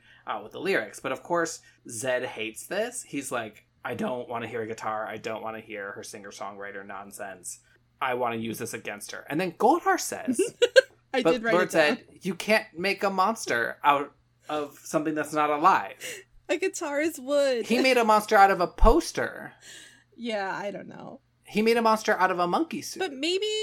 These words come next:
Speaker 1: He made a monster.
Speaker 2: if it's, like, already monster-shaped, that's one thing. But if
Speaker 1: And a guitar isn't monster-shaped?
Speaker 2: Well, that's not the monster they end up shaping with it.
Speaker 1: It really
Speaker 2: <laughs>
Speaker 1: isn't.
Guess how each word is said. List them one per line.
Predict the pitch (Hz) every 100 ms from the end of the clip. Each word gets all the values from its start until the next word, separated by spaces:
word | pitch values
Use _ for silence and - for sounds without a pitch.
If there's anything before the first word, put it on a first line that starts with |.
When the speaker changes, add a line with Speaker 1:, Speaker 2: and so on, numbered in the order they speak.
| 415
Speaker 1:
He | 208
made | 196 196
a | 196
monster. | 190 190 - 190 -
Speaker 2:
if | 190
it's, | 359 339
like, | 302 -
already | 220 233 254 269
monster-shaped, | 220 220 220 - 208 196 - - 262 226 175 - 226
that's | 208 202 - -
one | 214 226 202
thing. | - - - - 220 _ _ _ 202
But | 220 208
if | - -
Speaker 1:
And | 175
a | 165
guitar | 170 165 156 156
isn't | 139 143 147
monster-shaped? | 139 127 139 - 196 190 - 277 330
Speaker 2:
Well, | 180 185 175
that's | 190 208 -
not | 214
the | 196
monster | 190 196 220 208 185
they | 180
end | 180 160
up | -
shaping | - 214 277 - 101
with | 80 -
it. | - 76 - _ _ _ _ -
Speaker 1:
It | 135 127
really | 131 156 143 143
Speaker 2:
<laughs> |
Speaker 1:
isn't. | 113 110